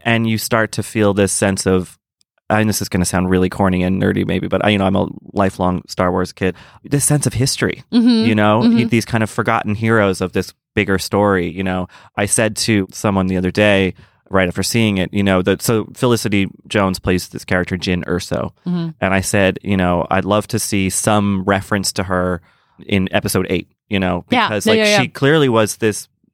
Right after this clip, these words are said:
Speaker 1: huge factor in this old war, this decades old thing.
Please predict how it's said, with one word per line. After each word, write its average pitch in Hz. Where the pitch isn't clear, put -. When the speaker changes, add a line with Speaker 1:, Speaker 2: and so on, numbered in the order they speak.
Speaker 1:
huge 120
factor 117
in 101
this 92
old 98
war, 101
this 92
decades 98
old 95
thing. 101